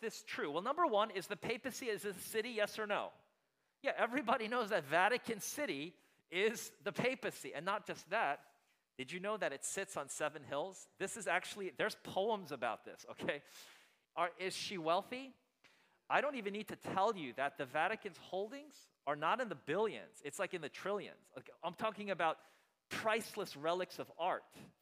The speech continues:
things that have inestimable value. But you know this, the Catholic Church is divided into, like, dioceses, right? Each diocese, they're worth millions. I, I would say billions, but anyway, I'm just trying to be conservative. There's books on this.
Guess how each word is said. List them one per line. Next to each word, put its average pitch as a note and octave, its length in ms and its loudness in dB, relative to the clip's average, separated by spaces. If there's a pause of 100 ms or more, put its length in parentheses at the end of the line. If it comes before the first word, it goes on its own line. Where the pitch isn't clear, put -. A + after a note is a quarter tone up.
(120)
things A#3 340 -4
that F3 180 2
have F3 360 2 (300)
inestimable F#3+ 920 -4
value. C#3 420 0 (540)
But F3+ 140 -2
you C4 100 -2
know C#4+ 200 4
this, C#3+ 320 -4
the D#3+ 60 -6
Catholic A3+ 380 -2
Church - 300 -6
is D#3+ 120 -12
divided D3+ 540 0
into, D3 320 -8
like, B2+ 240 -4
dioceses, A#2 520 -6 (180)
right? F#2+ 220 -4 (640)
Each A#3 260 -6
diocese, F#3 640 -2
they're G3+ 160 2
worth G3 280 -2
millions. F3 500 -6 (380)
I, D#3+ 220 0
I - 20 6
would A3 160 -2
say D#3 100 -4
billions, C3+ 500 -2
but D#3+ 200 0
anyway, E3+ 260 0
I'm D#3+ 120 0 (120)
just - 160 -4
trying G3 160 -2
to D#3 60 -6
be C3+ 60 -12
conservative. C3+ 640 -4
There's F3+ 180 2
books - 380 -2
on A#2 160 -6
this. B2 260 -10